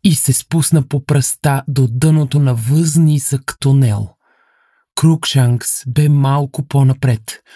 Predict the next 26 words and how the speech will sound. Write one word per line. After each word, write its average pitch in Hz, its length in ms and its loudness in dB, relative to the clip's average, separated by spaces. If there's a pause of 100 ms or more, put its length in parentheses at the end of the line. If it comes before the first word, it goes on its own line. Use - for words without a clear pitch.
(240)
и 151 140 6
очите 160 320 0
му 156 180 2
блестяха 143 560 -2
на 147 100 0
светлината 143 600 -2
от - 160 -6
пръчката 147 460 -2
на 139 100 2
Хари. 120 400 0 (600)
След - 260 0
секунда 185 420 0
се - 140 -6
смъкна 170 380 0
и 180 40 -2
Хърмаяни. 180 680 0 (800)
"Къде 214 340 -4
е 240 40 -4
Рон?" 226 360 -2 (680)
прошепна 151 600 2
тя 156 220 2
с - 200 -4
ужас 131 360 0
в 113 60 -10
гласа. 127 460 -2 (520)
"Насам!" 160 380 0